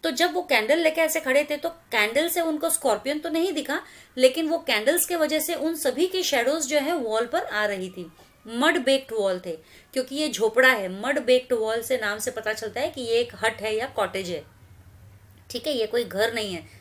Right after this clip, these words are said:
सीमेंट ईंट वाला मकान नहीं है जहाँ पे वो लोग रह रहे थे। It was a hut or a cottage, जो मड से बने हुए उनके वॉल्स थे, उस पर ये शैडो आ रहे थे उनके लैंटर्न से। So they searched for him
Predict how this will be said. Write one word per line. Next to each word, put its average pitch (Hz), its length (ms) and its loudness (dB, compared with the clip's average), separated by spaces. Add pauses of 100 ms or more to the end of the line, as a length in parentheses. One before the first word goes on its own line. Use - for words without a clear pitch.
(120)
सीमेंट 254 400 2
ईंट 240 140 -2
वाला 233 220 0
मकान 214 340 -2
नहीं 226 160 -6
है 330 60 -2
जहाँ 202 220 -2
पे 202 100 -10
वो 190 120 -6
लोग 190 160 -6
रह 175 160 -2
रहे 160 140 -6
थे। 151 160 -12 (380)
It 208 120 -6
was 214 220 0
a 208 60 0 (100)
hut 202 200 0 (100)
or 202 120 4 (340)
a 254 60 0 (100)
cottage, 180 360 -2 (360)
जो 254 160 2
मड 262 380 2
से 302 160 0
बने 196 260 -2
हुए 202 120 -2
उनके 196 300 -4
वॉल्स 190 400 0
थे, 285 60 -4
उस 285 200 0
पर 226 140 -6
ये 262 140 -6
शैडो 233 480 0 (320)
आ 220 140 6
रहे 202 160 2
थे 220 100 -4
उनके 247 260 -2
लैंटर्न 190 440 -2
से। 170 280 -4 (420)
So - 100 0
they 269 220 2 (180)
searched 415 300 6
for 381 200 2
him 233 120 -2